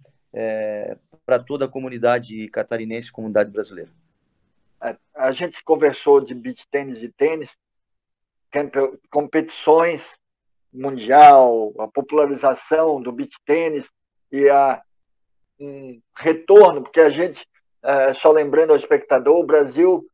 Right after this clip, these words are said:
Speaker 2: tem grandes duplistas também, né? E, é, os duplistas, nos últimos anos, chegaram em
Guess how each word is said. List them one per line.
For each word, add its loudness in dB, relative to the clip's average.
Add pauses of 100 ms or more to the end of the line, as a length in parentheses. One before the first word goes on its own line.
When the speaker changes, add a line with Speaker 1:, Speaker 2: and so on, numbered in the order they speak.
(360)
Speaker 2:
tem -4
grandes 4
duplistas -4
também, -10 (1120)
né? -2 (480)
E, -2
é, 4
os -4
duplistas, -6
nos -8
últimos -8
anos, -4
chegaram 2
em -8